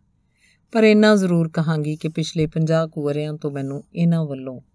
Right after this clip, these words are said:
ਮੋਹ ਤੇ ਪਿਆਰ ਮਿਲ ਰਿਹਾ ਹੈ। ਜਿਵੇਂ ਕਿ ਮੈਥੋਂ ਉਮਰ 'ਚ ਵੱਡੇ ਹਨ, ਉਵੇਂ ਹੀ ਇਹਨਾਂ ਦੀਆਂ ਸਮਾਜਿਕ, ਧਾਰਮਿਕ, ਸੱਭਿਆਚਾਰਕ ਤੇ ਸਾਹਿਤਿਕ ਪ੍ਰਾਪਤੀਆਂ ਵੀ ਵੱਡੀਆਂ ਹਨ। ਇਹਨਾਂ ਦਾ ਜਨਮ ਚਾਰ ਅਪ੍ਰੈਲ ਉੱਨੀ ਸੌ ਬੱਤੀ ਨੂੰ ਪਿੰਡ ਫਰਾਲਾ, ਜ਼ਿਲ੍ਹਾ ਜਲੰਧਰ 'ਚ ਮਾਤਾ ਗੁਰਦੇਵ ਕੌਰ ਦੀ ਕੁੱਖੋਂ ਹੋਇਆ,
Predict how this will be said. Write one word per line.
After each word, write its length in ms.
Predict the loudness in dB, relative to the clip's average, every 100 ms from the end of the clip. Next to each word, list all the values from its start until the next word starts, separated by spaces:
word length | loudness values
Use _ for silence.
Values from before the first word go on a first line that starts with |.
| _ _ _ 0
ਮੋਹ 240 | 2 2
ਤੇ 160 | 2 0
ਪਿਆਰ 320 | 0 0 -2
ਮਿਲ 280 | -4 -6 -8
ਰਿਹਾ 200 | -12 -14
ਹੈ। 80 | -20 _ _ -6
ਜਿਵੇਂ 260 | -2 0 0
ਕਿ 120 | 0
ਮੈਥੋਂ 340 | -2 -4 -6
ਉਮਰ 180 | -6 -6
'ਚ 160 | -8 -8
ਵੱਡੇ 300 | -8 -6 -8
ਹਨ, 280 | -10 -14 -18 _ _ _ _
ਉਵੇਂ 240 | 2 4 6
ਹੀ 60 |
ਇਹਨਾਂ 220 | 4 4 2
ਦੀਆਂ 220 | 0 -2
ਸਮਾਜਿਕ, 540 | -4 -4 -2 -4 -8 -4
ਧਾਰਮਿਕ, 420 | -4 -2 -6 -10
ਸੱਭਿਆਚਾਰਕ 640 | -6 -2 -2 -2 -6 -8 -10
ਤੇ 120 | -10
ਸਾਹਿਤਿਕ 540 | -8 -6 -4 -4 -6 -10 -4
ਪ੍ਰਾਪਤੀਆਂ 520 | -4 -4 -6 -6 -6
ਵੀ 140 | -6
ਵੱਡੀਆਂ 420 | -8 -8 -10 -10
ਹਨ। 200 | -12 -16 -20 _ _ _ _ _ _ _ _ _ _ 4
ਇਹਨਾਂ 200 | 4 6
ਦਾ 100 | 4
ਜਨਮ 360 | 2 2 0
ਚਾਰ 300 | 2 2 2
ਅਪ੍ਰੈਲ 340 | 0 0 0 -2
ਉੱਨੀ 200 | -4 -6
ਸੌ 160 | -6
ਬੱਤੀ 320 | -6 -6 -6 -6
ਨੂੰ 140 | -6
ਪਿੰਡ 220 | -6 -6
ਫਰਾਲਾ, 600 | -8 -6 -2 0 -2 -4
ਜ਼ਿਲ੍ਹਾ 300 | -6 -4 -4
ਜਲੰਧਰ 420 | -4 -6 -6 -6 -10
'ਚ 160 | -10
ਮਾਤਾ 320 | -10 -8 -8
ਗੁਰਦੇਵ 420 | -6 -6 -2 -2 -2
ਕੌਰ 260 | -4 -6
ਦੀ 120 | -6 -10
ਕੁੱਖੋਂ 420 | -10 -14 -10 -10
ਹੋਇਆ, 340 | -10 -16 -20